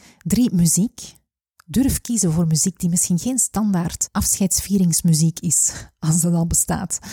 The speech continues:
Eh, maar kies echt muziek die iets betekent voor de persoon die overleden is. Vier, persoonlijke teksten, persoonlijke speechen. Durf uitspreken in zo'n viering waarom, hoeveel die, die persoon betekend heeft voor jou. En vijf, maak er een verhaal van.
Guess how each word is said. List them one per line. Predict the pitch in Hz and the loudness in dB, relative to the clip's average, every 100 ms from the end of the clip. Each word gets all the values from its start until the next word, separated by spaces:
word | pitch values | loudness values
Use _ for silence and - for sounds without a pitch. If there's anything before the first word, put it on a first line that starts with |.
| - - - - | -14 -14 -18 -12
Eh, | - 160 160 | -4 -2 0
maar | 175 160 - | 2 0 0
kies | 190 175 | 0 0
echt | 185 - | -2 0
muziek | 165 170 165 | 2 2 0
die | 170 | -2
iets | 175 | -2
betekent | 175 - 165 175 | -2 -2 0 -2
voor | - 175 | -2 -4
de | 165 | -4
persoon | 165 - 175 | -2 0 0
die | 156 | 0
overleden | 165 160 170 170 196 | -2 -4 -4 -4 -4
is. | 202 - - - _ _ _ - | -4 -2 -4 -6 _ _ _ -8
Vier, | 147 226 220 - _ | 0 2 0 -4 _
persoonlijke | - - - 214 220 185 175 | -6 -2 0 0 0 0 -4
teksten, | 165 - - 196 | -4 -2 -2 -2
persoonlijke | - - 190 180 165 | -4 0 2 2 2
speechen. | - - 196 - 226 240 _ - | -2 -2 -4 -4 -6 -6 _ -14
Durf | 175 202 226 - - | -2 2 2 0 0
uitspreken | 170 - - - 214 - 165 156 | 0 0 -2 -2 -4 -4 -6 -2
in | 185 | -2
zo'n | 170 175 | 2 2
viering | 160 175 170 156 | 2 2 2 4
waarom, | 156 156 165 202 185 _ _ | 4 4 2 2 -2 _ _
hoeveel | 214 - 202 220 | 0 2 2 2
die, | 208 165 165 175 | 0 -2 -10 -8
die | 185 | -4
persoon | 196 - 196 180 | -2 0 0 0
betekend | - 180 233 208 | 0 0 0 0
heeft | 190 - | 0 2
voor | 180 | 0
jou. | 170 147 143 156 - _ _ | 0 -2 -2 -6 -12 _ _
En | - 175 | 0 2
vijf, | 170 165 185 - - | 2 0 0 -6 -6
maak | 156 165 165 | 0 0 2
er | 170 | 0
een | 151 | 2
verhaal | 151 143 143 | 0 -2 -6
van. | 147 - 151 | -6 -6 -8